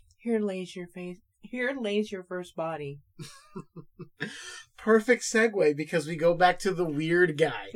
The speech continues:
Speaker 1: <laughs>
Speaker 2: Okay, so this guy who cloned his dog. I get it. You're like, "I want my dog."
Speaker 1: <laughs> Yeah, but then
Speaker 2: Okay.
Speaker 1: he gets weird. <laughs>
Speaker 2: He gets really fucking weird. Okay. Okay. People who have an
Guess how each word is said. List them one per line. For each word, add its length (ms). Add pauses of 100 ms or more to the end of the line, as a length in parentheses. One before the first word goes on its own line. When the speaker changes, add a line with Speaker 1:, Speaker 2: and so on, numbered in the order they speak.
(160)
Speaker 1:
<laughs> 100 (1120)
Speaker 2:
Okay, 400
so 180
this 160
guy 260
who 140
cloned 340
his 160
dog. 440 (400)
I 160
get 260
it. 300
You're 120
like, 300 (100)
"I 140
want 320
my 240
dog." 160 (240)
Speaker 1:
<laughs> 160
Yeah, 580
but 200
then 140
Speaker 2:
Okay. 100
Speaker 1:
he 180
gets 300
weird. 720
<laughs> 120
Speaker 2:
He 120
gets 260
really 420
fucking 540
weird. 200 (180)
Okay. 360 (920)
Okay. 360 (220)
People 320
who 200
have 380 (120)
an 160